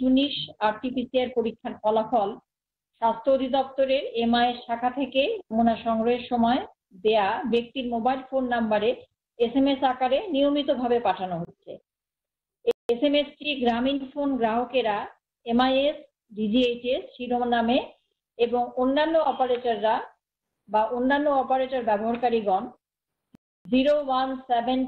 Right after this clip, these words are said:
টু নাইন জিরো টু ফোর সিক্স ওয়ান টু,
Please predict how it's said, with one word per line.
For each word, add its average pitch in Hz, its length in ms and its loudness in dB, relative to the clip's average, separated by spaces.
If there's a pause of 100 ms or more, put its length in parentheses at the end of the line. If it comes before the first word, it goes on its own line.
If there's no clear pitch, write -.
টু 240 120 2 (520)
নাইন 240 200 2 (120)
জিরো 226 240 0 (360)
টু 262 100 -6 (160)
ফোর 262 200 2 (300)
সিক্স 277 240 -6 (240)
ওয়ান 220 220 2 (180)
টু, 202 140 4